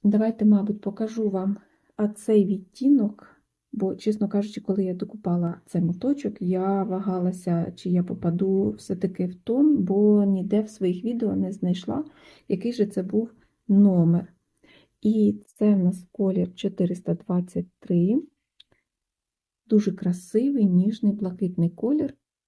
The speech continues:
Е, білий — це в мене Gazal Baby Cotton, просто білий, і, е, рожевий, чесно кажучи, теж уже не пам'ятаю, який це був відтінок. Це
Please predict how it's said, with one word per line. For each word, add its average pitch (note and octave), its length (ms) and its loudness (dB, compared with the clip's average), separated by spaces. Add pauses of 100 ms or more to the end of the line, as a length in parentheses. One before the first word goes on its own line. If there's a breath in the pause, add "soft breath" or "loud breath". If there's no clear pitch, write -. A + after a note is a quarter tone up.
(640 soft breath)
Е, G3+ 220 4
білий — G3 440 2
це F3+ 180 -4
в F3 40 4
мене E3+ 540 4
Gazal F3 440 -2
Baby G#3 300 -6
Cotton, C#4 360 -6
просто B3 320 -12
білий, G#3 580 -4
і, A#3+ 440 -8 (100)
е, F#3 40 -10 (380)
рожевий, A#3 580 -8
чесно G3 420 -10
кажучи, F3+ 480 -12
теж F3+ 320 -12
уже F#3 180 -8
не F3 100 -2
пам'ятаю, - 520 -10
який - 240 -12
це - 120 -20
був F#3+ 140 -10
відтінок. A#3+ 540 -6
Це G#3+ 200 -14